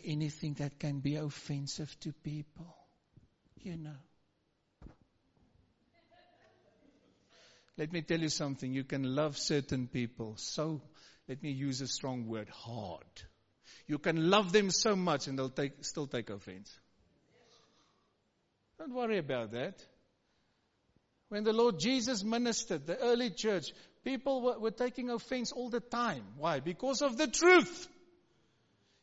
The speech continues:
Imagine they block your pastor on Facebook and on WhatsApp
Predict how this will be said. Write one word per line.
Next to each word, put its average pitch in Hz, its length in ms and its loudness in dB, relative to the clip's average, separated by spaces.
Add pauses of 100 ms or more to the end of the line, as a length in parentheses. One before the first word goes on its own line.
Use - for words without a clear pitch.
(100)
Imagine 294 580 4
they 294 120 8
block 240 420 6
your 311 140 6
pastor 294 440 8
on 269 120 4
Facebook 277 540 2
and 349 200 12
on 349 120 12
WhatsApp 285 500 10